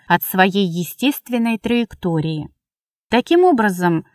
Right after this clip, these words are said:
вокруг области низкого давления образуется круговое вращение воздуха,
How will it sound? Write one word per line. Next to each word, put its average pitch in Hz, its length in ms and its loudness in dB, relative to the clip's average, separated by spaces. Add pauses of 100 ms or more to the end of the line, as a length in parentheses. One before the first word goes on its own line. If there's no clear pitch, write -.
(240)
вокруг 220 440 2
области 220 500 -2
низкого 202 500 0
давления 190 720 4
образуется 202 720 0
круговое 220 640 2
вращение 220 640 -2
воздуха, 170 760 -4